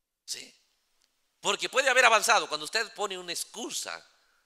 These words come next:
a lo errado, lo que está errado está errado. No hay que defenderlo.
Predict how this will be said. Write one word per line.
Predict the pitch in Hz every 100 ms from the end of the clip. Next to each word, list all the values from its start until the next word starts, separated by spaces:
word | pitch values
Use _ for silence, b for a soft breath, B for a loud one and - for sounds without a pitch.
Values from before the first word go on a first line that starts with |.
| _
a | 101
lo | 110
errado, | 139 147
lo | 151
que | 139
está | 190
errado | 190 185
está | 170 190
errado. | 190 160 156 170 131 95 - _ _ _ _ _
No | 127
hay | 196
que | 165
defenderlo. | 123 120 139 160 151 117